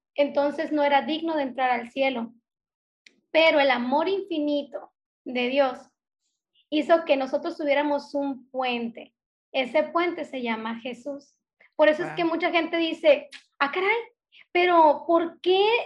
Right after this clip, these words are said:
Speaker 1: hablo a Jesús? ¿Y por qué Jesús es, es tan así? ¿Por qué siempre tenemos que hablar de él?". Porque él es el puente, porque
Speaker 2: Ujú.
Speaker 1: es el camino que te lleva al Padre. Entonces, Jesús viene a la tierra, pero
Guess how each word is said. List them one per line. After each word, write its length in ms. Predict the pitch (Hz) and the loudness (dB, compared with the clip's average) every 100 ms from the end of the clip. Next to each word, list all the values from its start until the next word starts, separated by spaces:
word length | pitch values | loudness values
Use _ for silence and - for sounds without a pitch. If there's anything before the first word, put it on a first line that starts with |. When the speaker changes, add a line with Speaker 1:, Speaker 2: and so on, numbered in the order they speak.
| - | 2
Speaker 1:
hablo 480 | 311 320 359 339 - | 4 4 4 4 4
a 320 | 285 349 339 | 2 2 0
Jesús? 640 | 339 - 302 311 320 311 | -4 -6 -4 -4 -4 -6
¿Y 60 | 302 | -8
por 200 | 247 269 | -6 -4
qué 120 | 294 | -2
Jesús 380 | 294 320 330 - - | -2 -4 -8 -12 -6
es, 220 | 302 294 | -6 -4
es 160 | 311 - | -8 -4
tan 160 | 330 | -2
así? 500 | 330 - 269 285 302 294 | 0 -2 -4 -2 -2 -4
¿Por 160 | 269 | -6
qué 460 | - 294 330 311 - _ _ | 2 4 4 0 -4 _ _
siempre 300 | - 294 302 | -2 0 2
tenemos 280 | 311 277 302 | 0 0 -2
que 80 | 311 | -2
hablar 220 | 302 285 | 0 2
de 140 | 302 | 4
él?". 120 | 294 294 - | 4 2 -8
Porque 280 | 339 339 | -8 -6
él 80 | 320 | -6
es 160 | 330 320 | -6 -4
el 200 | 330 - | -6 -4
puente, 540 | - 311 302 - 240 - _ | -6 -4 -4 -8 -16 -18 _
porque 300 | 240 262 269 | -4 -2 0
Speaker 2:
Ujú. 80 | 269 | -2
Speaker 1:
es 60 | 294 | -4
el 140 | 285 | -2
camino 640 | 285 269 277 294 294 339 | 0 0 0 -2 -2 -4
que 120 | 339 | -6
te 200 | 339 285 | -4 -4
lleva 320 | 262 277 240 233 | 0 -2 0 0
al 180 | 226 226 | -2 -6
Padre. 500 | - - 311 247 233 - _ _ - | -2 2 2 0 -10 -18 _ _ -8
Entonces, 600 | - 330 370 370 415 415 - - _ | -4 -2 0 0 0 -2 -4 -18 _
Jesús 560 | - 381 381 359 349 - - | -4 -4 -2 -4 -4 -8 -12
viene 640 | 226 202 269 285 320 330 | -12 -6 0 2 2 -2
a 40 | 311 | -4
la 180 | 302 | -6
tierra, 440 | 302 254 240 233 - _ _ _ | -6 -6 -6 -10 -12 _ _ _
pero 600 | 320 320 302 294 294 - | 6 8 6 4 -2 -16